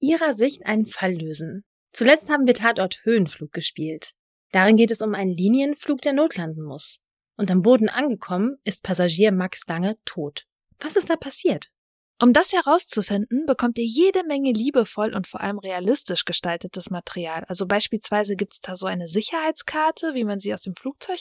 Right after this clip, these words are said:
Speaker 2: kennt. Und die kommt mir echt so vor, als hätte die jemand einfach aus dem Flugzeug mitgehen lassen. Oder es gibt auch so einen Beipackzettel, der ist auch aus diesem typischen dünnen Material und fühlt sich deswegen total echt an.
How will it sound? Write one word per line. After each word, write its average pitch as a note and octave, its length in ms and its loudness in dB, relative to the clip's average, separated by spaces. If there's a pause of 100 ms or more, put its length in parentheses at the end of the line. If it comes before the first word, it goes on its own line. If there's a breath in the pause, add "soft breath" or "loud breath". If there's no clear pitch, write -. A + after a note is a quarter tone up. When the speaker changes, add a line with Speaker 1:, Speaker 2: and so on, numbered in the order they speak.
Speaker 2:
kennt. F4 280 -2 (140 loud breath)
Und A#3+ 100 4
die A#3 80 6
kommt A#3+ 180 4
mir F3 60 2
echt - 180 0
so B3+ 80 -4
vor, C4 200 -4
als - 200 -4
hätte A3 180 0
die G3 100 -8
jemand G3 320 -2
einfach G3 280 -8
aus G3 100 -6
dem G3 100 -4
Flugzeug - 520 -6
mitgehen G3 360 -2
lassen. F#3+ 400 -10 (380)
Oder D4 220 6
es F#4 100 -2
gibt - 200 0
auch B3 80 2
so A#3+ 120 0
einen G#3 100 0
Beipackzettel, C4 960 -4
der B3 180 2
ist - 180 -6
auch A#3 280 -6
aus A3 140 -6
diesem G#3 480 -4 (160)
typischen C#4+ 400 0
dünnen C4 240 2
Material A#3+ 600 0
und G#3+ 160 0
fühlt - 200 -4
sich - 160 -8
deswegen F#3+ 320 -8
total F#3+ 540 -8
echt - 280 -8
an. E3 240 -16